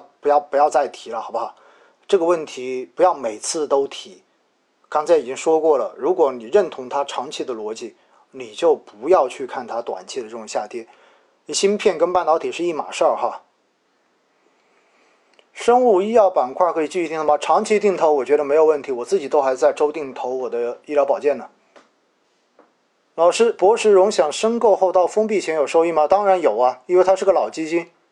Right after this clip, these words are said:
所以你在只要申购确认成功了，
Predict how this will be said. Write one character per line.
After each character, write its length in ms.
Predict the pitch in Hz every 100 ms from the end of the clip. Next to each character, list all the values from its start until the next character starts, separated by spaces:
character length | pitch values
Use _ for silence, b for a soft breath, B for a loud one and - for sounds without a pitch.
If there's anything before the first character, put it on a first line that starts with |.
| _
所 220 | - 196
以 240 | 208 139 - B B -
你 420 | 156 151 143 123 b b b
在 260 | 208 196 -
只 200 | - 156
要 160 | 208
申 260 | 196 208 220
购 240 | 214 175 -
确 180 | - 196
认 160 | 170
成 180 | 147 151
功 160 | 170 175
了， 260 | 139 -